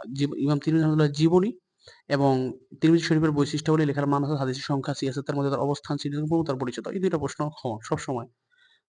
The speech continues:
যেই গ্রুপে হাদিসরা পড়ুক, এই দুইটা প্রশ্ন কমন পড়লে কমন হবে। আমি আবারও বলছি, কামিল হাদিস প্রথম বর্ষের আটটা সাবজেক্ট উত্তরপত্র নিতে WhatsApp-এ আমাদের এখানে নক দেন পাঁচশো বিশ টাকা সিনেমা মানি করে। তো এটা হচ্ছে সাজেশন, আপনারা আপনাদের বন্ধুর কাছে সাজেশন দিয়ে দিবেন। ইনশাআল্লাহ, আগামী ভিডিওতে আমরা হচ্ছে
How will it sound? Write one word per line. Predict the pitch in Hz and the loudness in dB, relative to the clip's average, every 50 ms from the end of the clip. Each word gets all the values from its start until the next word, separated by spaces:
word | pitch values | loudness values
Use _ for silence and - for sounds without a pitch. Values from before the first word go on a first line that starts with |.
| _ _ _ 131 | _ _ _ -12
যেই | 135 147 151 | -8 -8 -4
গ্রুপে | 147 156 147 - 160 | -2 -2 0 0 0
হাদিসরা | 147 143 151 156 165 160 | -2 -2 -2 -2 -2 0
পড়ুক, | 160 170 170 | 0 0 0
এই | 160 147 | 0 0
দুইটা | 156 151 156 | 0 0 -2
প্রশ্ন | 147 147 - - 143 | -2 -4 -4 -4 -4
কমন | - 139 135 127 | -2 0 0 0
পড়লে | 131 139 135 | 0 -2 -2
কমন | 139 131 127 127 | 0 0 0 0
হবে। | - 139 143 175 | 0 -2 0 0
আমি | 170 151 143 | 0 2 2
আবারও | 135 135 143 147 | 2 2 2 2
বলছি, | 151 151 143 - - 180 170 | 0 -4 -6 -2 -2 -2 0
কামিল | - - 143 143 135 | 0 0 0 0 0
হাদিস | 131 139 143 143 - | -2 -4 -6 -10 -8
প্রথম | - 147 - 147 143 | -6 -4 -2 0 0
বর্ষের | 147 143 - 147 | 0 0 0 -2
আটটা | 139 143 - 139 | -2 -2 -2 -2
সাবজেক্ট | - 139 135 143 139 151 | -2 -2 -2 -4 -4 -6
উত্তরপত্র | 135 - - 151 - 147 - 143 147 143 | -8 -8 -10 -8 -8 -8 -6 -4 -2 -2
নিতে | 139 139 156 151 | -2 -2 -2 -2
WhatsApp-এ | - 139 127 - - - 147 143 156 | 0 -2 -2 -2 -4 -6 -4 -2 0
আমাদের | 147 135 131 131 | 0 0 0 -2
এখানে | 139 135 135 135 131 | -2 -4 -2 -2 -2
নক | 131 165 131 | -2 -2 -2
দেন | 131 - 160 | -4 -4 -6
পাঁচশো | 156 147 127 - 131 | -4 -4 -6 -4 -6
বিশ | 131 123 - | -6 -6 -6
টাকা | - 139 131 | -8 -8 -8
সিনেমা | - - 135 131 | -6 -6 -4 -2
মানি | 127 120 120 | -2 -2 -4
করে। | 120 107 120 - _ _ _ - - - - - - - - - - _ _ _ | -4 -6 -8 -10 _ _ _ -20 -20 -20 -20 -20 -20 -20 -20 -20 -20 _ _ _
তো | _ - | _ -6
এটা | 190 185 185 | -2 0 0
হচ্ছে | 175 - - | 0 0 0
সাজেশন, | 175 147 143 147 175 | 0 0 2 2 2
আপনারা | 175 - 175 143 143 | 2 2 2 0 0
আপনাদের | 139 147 139 143 | 2 0 0 0
বন্ধুর | 139 135 135 139 143 | 0 2 2 2 0
কাছে | 139 147 143 | 0 -2 0
সাজেশন | - 135 123 127 131 151 143 139 | 0 0 0 0 0 0 0 0
দিয়ে | 143 139 135 | 0 0 0
দিবেন। | 143 147 180 175 | -2 -2 -2 -2
ইনশাআল্লাহ, | 156 135 - 147 139 143 156 170 - - - | -2 -2 -2 -2 -2 -2 -4 -6 -8 -4 -2
আগামী | 131 131 135 143 143 147 | -2 0 2 2 2 2
ভিডিওতে | 151 156 165 160 170 | 2 0 0 0 0
আমরা | 156 139 139 | 0 0 0
হচ্ছে | 135 143 - - - | -2 -4 -6 -6 -4